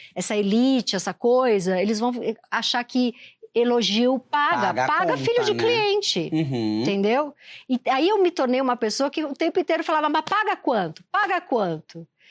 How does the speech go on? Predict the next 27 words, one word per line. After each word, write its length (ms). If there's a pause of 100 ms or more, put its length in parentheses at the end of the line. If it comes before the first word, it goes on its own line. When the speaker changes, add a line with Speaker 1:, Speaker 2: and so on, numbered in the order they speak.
(280)
Speaker 1:
E 120
aí 160
eu 200 (120)
também 320
não 160
é 80
legal, 440
porque 200
não 120
é 80
elegante. 440
Minha 120
mãe 100
falava, 300
"Dane-se 560
a 40
elegância, 560 (540)
tem 160
que 80
pagar." 500
Tem 140
que, 100
eu 60
virei 220
essa 160
pessoa 340
do, 240